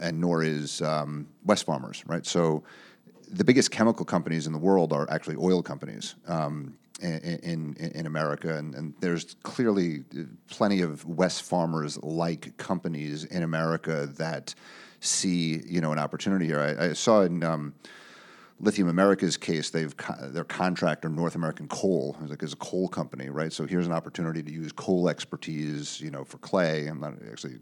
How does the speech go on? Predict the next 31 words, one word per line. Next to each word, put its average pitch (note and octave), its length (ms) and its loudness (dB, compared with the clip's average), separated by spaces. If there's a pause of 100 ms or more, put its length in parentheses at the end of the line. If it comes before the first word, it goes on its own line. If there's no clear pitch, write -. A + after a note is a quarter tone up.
(140)
fully E2 260 -4
sure, D2 360 -6 (180)
um, D2+ 320 -8 (540)
you C2+ 240 -12
know, - 80 -8
how, D2 260 -8 (180)
how D#2+ 140 -8
similar F2+ 400 2
those D2+ 220 -2
things D#2+ 240 -4
are, D#2 180 0
but, E2 160 -6
but F2+ 160 -6
in G#2+ 260 0
any A2 120 8
event, F2+ 220 2
it's F#2 160 0
a F2+ 60 4
coal G#2 380 6
company F2 580 0 (400)
getting F2+ 460 2
and E2+ 160 -4
diversifying E2 880 0
into, E2+ 680 0
uh, D#2+ 500 -4
an D#2+ 120 -6
industry D#2+ 420 -4
of C#2+ 120 -8
the C#2 80 -14
future. D#2+ 540 -2 (480)
Um, D#2 420 -4